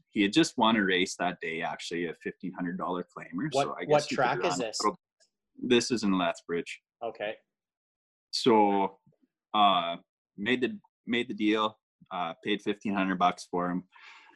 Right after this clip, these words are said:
Speaker 1: Like I said, I was just trying to buy quantity at that time. You're just trying to build a herd, right? So it's just whatever you could get your hands on. And I'll tell you what, he's, uh, he's been my best horse ever since I started. He was on the wheel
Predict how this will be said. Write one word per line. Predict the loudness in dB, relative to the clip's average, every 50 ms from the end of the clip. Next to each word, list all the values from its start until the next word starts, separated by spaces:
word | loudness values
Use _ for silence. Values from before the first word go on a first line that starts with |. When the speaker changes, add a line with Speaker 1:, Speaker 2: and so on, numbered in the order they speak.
| _ -4 0
Speaker 1:
Like | 2 2 2
I | 2
said, | 2 0 2
I | 2 4
was | 2 2
just | 0 -4 -4
trying | -2 -2 0
to | 0 0
buy | -2 -4 -4
quantity | -4 -4 -2 -2 0 0 -2 -2 -2
at | -2 -2
that | -2 -4 -4 -4
time. | -6 -6 -4 -4 -4 -4
You're | -4 -6 -8
just | -10 -10 -8
trying | -6 -6 -6
to | -4
build | -4 -4 -2 -4 -4 -4
a |
herd, | -2 0 2 4 4 2 2 2
right? | 0 0 0 0 -2 -4
So | -6 -4 -2 -2 -2 -2
it's | -2 -4 -8 -12
just | -14 -16 -14 -10
whatever | -8 -4 -2 2 4 4 4 4 4
you | 2 2 0
could | -4 -4
get | -2 -2 -2 -2
your | -4 -4
hands | -2 -2 -2 -2 -2 -2
on. | 0 0 0 0 -2 -6 _ _ _ -8
And | -4 -2 -2 0 0 0 0 0 -2 -2 -4 _ _ -10 -6
I'll | -4 -4 -4
tell | -4 -4 -2 -2
you | 0 0
what, | 2 2 2 0 -2 -6 -12
he's, | -6 -4 -4 -4 -4 -8 -12 -12 -12 -8 -4
uh, | -2 -2 -2 -2 -4 -6 -10 _ _ _ _ _ _ -8
he's | -8 -6 -4
been | -2 -2 0
my | 0 -2
best | -2 0 0 0 0 -2 -4
horse | -2 -2 -2 -2 -2 -4
ever | -4 -4 -4 -6
since | -8 -6 -8 -6 -6
I | -6 -6 -8 -8 -10 _ _ -20 -20 -20 -20 -20 -20 _ -10
started. | -8 -6 -4 -6 -6 -6 -4 0 2 4 4 4 4 4 2 2
He | 4 4 4
was | 4 2 0
on | 0 0 0 0 0 -2
the | -2
wheel | -4 -2 0 0 4 4 4 4 4 2 -2 -4